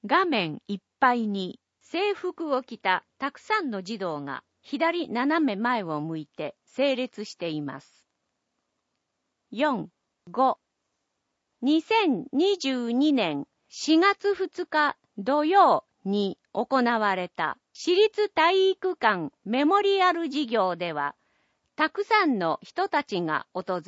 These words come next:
れ、市立体育館に今までの感謝を伝え、別れを惜しみました。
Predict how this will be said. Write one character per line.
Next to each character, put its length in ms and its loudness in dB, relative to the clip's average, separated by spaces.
れ、 220 -8
市 240 -2
立 400 0
体 440 2
育 220 -4
館 220 0
に 380 -4
今 280 2
ま 180 2
で 140 0
の 380 0
感 260 4
謝 240 -2
を 80 -2
伝 400 -2
え、 180 -4
別 360 4
れ 140 2
を 280 0
惜 100 -2
し 180 -4
み 160 -2
ま 160 -2
し 200 -20
た。 220 -10